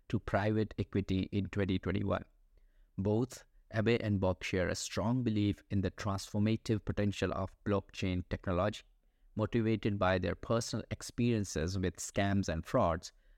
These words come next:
they are determined to promote safety and a clear understanding of the risks associated with this innovative field. Together,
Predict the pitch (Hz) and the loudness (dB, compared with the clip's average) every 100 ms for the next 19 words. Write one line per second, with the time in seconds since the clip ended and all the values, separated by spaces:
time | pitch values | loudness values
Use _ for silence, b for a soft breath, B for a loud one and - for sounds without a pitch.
0 | - 92 87 101 120 127 135 131 - - | -2 0 2 0 2 2 2 0 -4 -2
1 | 98 95 95 - 95 120 - 120 117 - | 0 2 -2 -2 0 0 0 0 0 0
2 | 98 - - - 117 117 - 98 92 - | -2 -4 -4 0 2 2 2 0 0 -2
3 | 98 104 104 - 92 85 85 104 - - | 0 0 0 -2 -2 -2 0 -2 -2 -14
4 | _ - - 98 90 95 95 101 95 92 | _ -12 -2 0 0 2 2 2 0 -2
5 | 87 82 - - 101 98 92 85 87 85 | -2 -4 -4 -2 2 2 2 0 0 -2
6 | - 95 76 - - _ _ _ - - | 0 0 0 -6 -20 _ _ _ -8 -2
7 | 90 90 123 | 0 0 0